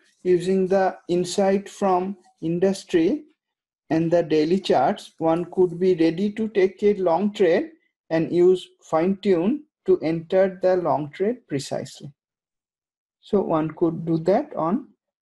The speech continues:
this yellow candle, which is already very profitable by now. Let's look at J com. J com fell down.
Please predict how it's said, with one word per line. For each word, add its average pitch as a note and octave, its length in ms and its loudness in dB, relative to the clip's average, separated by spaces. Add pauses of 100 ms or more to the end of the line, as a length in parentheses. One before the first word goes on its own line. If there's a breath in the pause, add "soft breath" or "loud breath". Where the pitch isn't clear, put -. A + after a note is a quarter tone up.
(160)
this G3 200 -2
yellow B2+ 320 -2
candle, C3+ 500 -8 (540)
which F3 240 -2
is E3 240 -6
already E3+ 560 0 (720)
very D#3 220 2
profitable D#3+ 640 -4
by - 180 -6
now. B2+ 260 -12 (1700)
Let's E3+ 320 -2
look F#3 240 0
at F#3 180 0
J D3+ 260 -2
com. D3 420 -4 (1800)
J F3+ 160 2
com A#3+ 420 -2 (480)
fell A3+ 320 0
down. G#3 520 0